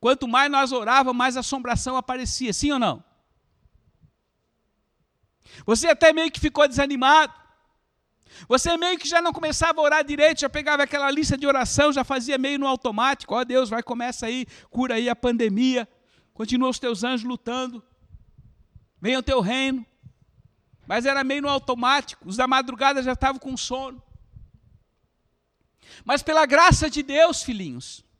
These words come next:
pela graça do Deus Todo-Poderoso que nos mantém em pé e nos mantém em movimento, nós perseveramos.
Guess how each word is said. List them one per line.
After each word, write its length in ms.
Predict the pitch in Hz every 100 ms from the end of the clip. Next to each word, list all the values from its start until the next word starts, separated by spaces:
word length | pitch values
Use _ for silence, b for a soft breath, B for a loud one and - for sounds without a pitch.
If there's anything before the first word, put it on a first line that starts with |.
| _ _ _ B B -
pela 200 | 269 294
graça 420 | 294 339 - 311
do 140 | 294
Deus 280 | 262 302 302
Todo-Poderoso 920 | 294 320 302 330 302 285 294 302 -
que 100 | -
nos 200 | 269 277
mantém 400 | 285 285 - 320
em 60 | 294
pé 440 | 262 277 294 - _ _ _ _ _ _ _ -
e 60 | 240
nos 160 | 285
mantém 400 | 254 294 - 311
em 20 | 294
movimento, 580 | 294 247 247 294 294
nós 200 | 254 262
perseveramos. 960 | - 302 - 294 277 269 302 285 - -